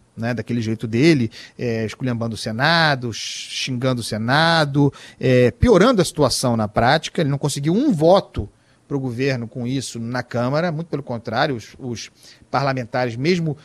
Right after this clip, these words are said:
dispostos a, a votar contrariamente à forma como votou o Senado, os parlamentares da Câmara, os deputados, é, ficaram incomodados com essa prática, porque essa mesma prática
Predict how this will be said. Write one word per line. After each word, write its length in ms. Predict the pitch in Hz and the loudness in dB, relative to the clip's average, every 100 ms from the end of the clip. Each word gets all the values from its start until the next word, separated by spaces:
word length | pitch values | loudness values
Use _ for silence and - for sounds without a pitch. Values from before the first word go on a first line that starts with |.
| _ | _
dispostos 600 | - 139 - 143 - 131 | -14 -10 0 0 0 -4
a, 400 | 127 123 120 127 | 0 0 0 -2
a 40 | 117 | -6
votar 500 | 123 117 123 117 104 _ - | -6 -4 -2 -2 -6 _ -14
contrariamente 840 | 123 113 139 139 120 143 139 - | -12 -2 0 0 0 -4 -6 -6
à 80 | 113 | -6
forma 280 | - 131 120 | -4 -4 -4
como 220 | 127 127 | -8 -8
votou 340 | 120 117 123 | -6 -8 -6
o 60 | 117 | -8
Senado, 440 | - 120 117 110 | -6 -6 -6 -6
os 120 | 107 | -10
parlamentares 640 | - 120 123 123 113 120 104 | -8 -6 -6 -6 -6 -6 -6
da 160 | 117 | -8
Câmara, 380 | 107 - 120 113 | -6 -4 -4 -4
os 80 | 110 | -6
deputados, 580 | 120 - - 113 98 - - - - | -8 -6 -6 -6 -8 -16 -20 -20 -14
é, 100 | - | -8
ficaram 340 | 113 165 143 135 | -6 -2 0 -2
incomodados 640 | - 135 139 131 196 - | -2 -4 0 0 0 -2
com 120 | - 127 | -6 -6
essa 260 | - 127 - - - | -2 -4 -4 -20 -6
prática, 440 | 175 226 240 - | 0 0 0 -6
porque 280 | - 156 - | -6 -6 -2
essa 160 | 180 185 | -2 0
mesma 260 | 226 220 | -2 -2
prática 480 | - 180 226 - 120 | -2 0 0 -2 -8